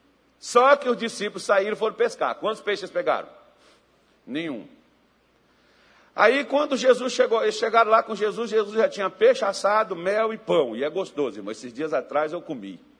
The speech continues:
O negócio é bom mesmo, viu? Peixe assado com mel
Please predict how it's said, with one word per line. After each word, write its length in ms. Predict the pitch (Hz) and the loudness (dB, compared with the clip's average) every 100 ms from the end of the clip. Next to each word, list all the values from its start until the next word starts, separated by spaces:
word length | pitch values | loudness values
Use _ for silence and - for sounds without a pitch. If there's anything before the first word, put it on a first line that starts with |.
| _ | _
O 40 | 95 | -10
negócio 320 | 127 143 160 | -8 -8 -10
é 40 | |
bom 200 | 117 131 | -8 -6
mesmo, 300 | 127 113 113 | -6 -8 -10
viu? 120 | 123 - _ _ _ _ _ _ _ _ _ _ _ _ _ _ _ _ _ _ _ - | -12 -18 _ _ _ _ _ _ _ _ _ _ _ _ _ _ _ _ _ _ _ -6
Peixe 360 | 165 196 - | -2 -2 -4
assado 560 | 143 - - 147 165 156 | -8 -8 -4 -2 -4 -8
com 200 | - 147 | -14 -14
mel 460 | 104 117 135 156 | -6 -2 0 -2